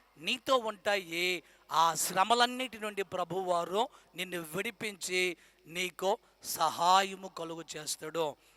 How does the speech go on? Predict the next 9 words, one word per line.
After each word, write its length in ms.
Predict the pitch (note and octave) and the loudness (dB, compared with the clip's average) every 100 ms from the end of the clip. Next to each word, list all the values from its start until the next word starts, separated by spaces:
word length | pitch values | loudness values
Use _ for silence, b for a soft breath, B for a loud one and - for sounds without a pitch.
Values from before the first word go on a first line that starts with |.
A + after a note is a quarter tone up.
| b | b
పరిశుద్ధ 420 | F3+ A3 - G#3+ F#3+ | -4 0 -2 -2 -10
బైబిల్ 480 | - D#3+ F3+ G3 F3 | -10 -10 -10 -10 -12
గ్రంథంలో 640 | E3 D#3+ D#3 D#3 F3+ A3+ - b b b | -14 -16 -14 -4 0 0 -2 b b b
యోబును 500 | C#3 E3+ A#3 B3 B3 A3+ | -6 4 6 6 -2 -6
గురించి 320 | G#3+ G3 G#3 | -8 -6 -8
మనం 240 | F#3 F3 D3 | -8 -8 -8
చదువుతూ 380 | E3 F#3 G#3 F#3+ | -8 -10 -10 -12
ఉన్నప్పుడు 720 | E3+ D#3 C#3+ - D3+ E3+ E3 b b b | -12 -14 -14 -6 0 2 2 b b b
యోబు 680 | C#3+ E3 G#3+ C4 F#3 F#3+ A3 | -6 6 8 8 4 0 0